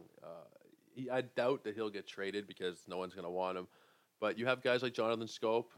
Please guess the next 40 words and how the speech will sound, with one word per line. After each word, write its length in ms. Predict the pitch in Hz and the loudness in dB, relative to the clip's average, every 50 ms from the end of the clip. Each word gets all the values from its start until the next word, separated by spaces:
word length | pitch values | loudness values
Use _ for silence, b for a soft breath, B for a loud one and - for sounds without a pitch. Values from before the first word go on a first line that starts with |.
| - - - 92 | -20 -20 -16 -16
and 140 | 98 95 | -16 -10
Jeimer 220 | - 101 104 107 104 | -8 -6 -4 -4 -4
Candelario 880 | - 120 113 110 107 107 107 110 110 110 110 110 107 110 110 110 104 - - 92 | -2 -2 0 0 2 4 6 6 6 6 6 6 6 6 4 4 2 0 -4 -8
and 140 | 90 90 92 | -10 -6 -2
Robbie 240 | 98 104 110 113 | -2 0 0 -2
Grossman. 560 | 107 110 107 107 113 110 - - 110 110 107 104 | -2 -2 0 0 0 0 -2 -4 -4 -2 -2 0
I 100 | 101 101 | 0 0
think 140 | - 110 | -2 -2
that 100 | 107 104 | -4 -2
those 160 | - 107 107 - | -2 -2 0 2
guys 220 | - 107 110 104 | 2 2 2 2
will 100 | 107 98 | -2 -4
likely 320 | 95 104 107 107 - 127 | -2 -2 -4 -2 -2 -6
be 140 | 113 110 104 | -6 -6 -8
shipped 280 | - - 110 107 107 - | -6 -4 -4 -4 0 2
off 200 | 104 104 101 - | 2 2 2 0
to 80 | - | -4
contenders 640 | 107 - 98 - - 104 101 98 101 98 98 98 - - - | -14 -14 -14 -10 -8 -6 -6 -4 -4 -4 -6 -6 -8 -6 -4
at 160 | 92 92 - | -4 -4 -4
the 60 | 95 | -6
deadline 580 | 90 - 98 101 98 92 101 101 98 98 98 95 | -6 -2 -2 -2 -2 -2 -2 -2 0 0 -2 -2
to 100 | - 92 | -6 -10
just 160 | 82 92 - _ _ _ - | -16 -16 -16 _ _ _ -4
bolster 380 | 92 92 95 - - - 95 | -2 -2 -2 -4 -8 -12 -10
their 380 | 90 95 92 92 92 92 92 90 90 90 82 87 - | -6 -4 -2 -2 -2 -4 -6 -10 -14 -20 -20 -10 -4
depth 260 | 95 95 95 - - | -2 -2 -2 -2 -4
a 40 | 101 | -8
little 200 | 95 98 98 95 | -6 -4 -4 -4
bit 160 | - 98 98 | -4 -4 -6
in 120 | 98 90 90 | -6 -6 -8
the 60 | 90 | -6
lineup. 420 | 92 92 95 98 98 98 98 98 - - b b b b b b b b b b b | -4 -2 -2 0 0 -2 -2 -4 -6 -10 b b b b b b b b b b b
Not 120 | 113 104 - | -6 -4 -2
that 100 | 98 95 | -2 -2
it'll 160 | 92 92 90 | 0 -2 -2
do 240 | - - 98 95 90 | -4 -4 -6 -6 -6
so 260 | - - 98 95 92 | -4 0 0 0 0
much, 300 | 95 98 107 110 - - | 0 -2 -2 -2 -2 -4
but 100 | 120 110 | -8 -6
just 200 | - 117 110 - | -6 -6 -8 -8